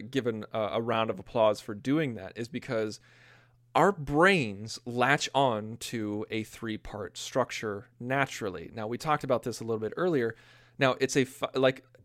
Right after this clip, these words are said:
T V, an hour-long T V is five X structure. That's just how it's always been because of commercial breaks. And,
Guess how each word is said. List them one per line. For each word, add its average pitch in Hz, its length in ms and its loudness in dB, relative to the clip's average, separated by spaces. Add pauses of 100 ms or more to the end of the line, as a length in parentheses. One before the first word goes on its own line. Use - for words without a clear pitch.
(140)
T 202 220 0
V, 180 300 4
an 120 80 2
hour-long 160 400 8
T 156 180 -4
V 117 220 -2
is 110 200 -6
five 113 360 4
X 110 160 0
structure. 131 320 -2
That's 104 160 -6
just - 160 -8
how 113 120 -2
it's 107 120 -4
always 110 200 0
been 110 200 -2
because 117 500 -4
of 113 200 -4
commercial 107 340 -10
breaks. - 340 -2 (560)
And, 127 540 4